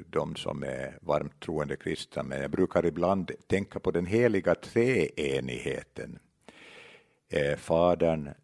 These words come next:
Sonen och den helige Ande. Då kan man i samhällelig kontext tänka så här.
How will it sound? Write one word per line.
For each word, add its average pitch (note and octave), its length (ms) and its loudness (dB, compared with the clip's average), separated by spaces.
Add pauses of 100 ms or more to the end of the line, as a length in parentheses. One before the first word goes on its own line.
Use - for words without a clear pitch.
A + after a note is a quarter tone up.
(140)
Sonen D2 880 2
och - 140 -4
den C2 140 -6
helige C#2 540 -8
Ande. C#2+ 360 -8 (120)
Då E2+ 160 2
kan G#2+ 220 0
man F2 280 0 (140)
i F2+ 160 -2
samhällelig E2+ 1040 2
kontext - 640 -4 (440)
tänka - 380 -6
så C#2+ 180 -4
här. - 380 -4